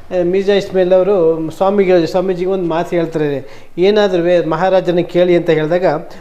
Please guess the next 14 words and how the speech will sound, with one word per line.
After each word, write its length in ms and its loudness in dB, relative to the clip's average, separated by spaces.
ಅವ್ರು 140 2
ಒಂದು 160 2
ಮಾತನ್ನು 400 0
ಉಲ್ಲೇಖ, 300 2
ಇದನ್ನು 340 0
ಉಲ್ಲೇಖದಲ್ಲಿ 520 0
ಹೇಳ್ತೇನೆ. 380 -2
ಅವ-, 400 2
ಮೈಸೂರಿನ 560 2
ದಿವಾನರಾಗಿದ್ದ 640 2
ಸರ್ 380 -2
ಮಿರ್ಜಾ 300 2
ಇಸ್ಮಾಯಿಲ್ 500 0
ಅವರು 480 0